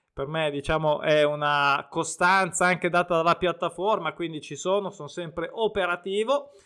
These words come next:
E cosa dire? Allora, di questo commento adesso magari gli risponderò, capisco, eh, il, ehm,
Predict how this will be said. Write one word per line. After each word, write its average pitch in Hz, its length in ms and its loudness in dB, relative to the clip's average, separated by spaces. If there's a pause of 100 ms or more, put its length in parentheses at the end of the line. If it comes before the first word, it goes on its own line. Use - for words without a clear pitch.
(480)
E 196 400 4
cosa 220 300 0
dire? 226 240 4
Allora, 208 580 4
di 202 300 -6
questo 233 360 2
commento 240 640 0
adesso 208 340 0
magari 196 340 0
gli 180 100 2
risponderò, 208 640 2
capisco, 196 680 0
eh, 160 680 4
il, 180 240 -2
ehm, 135 1080 0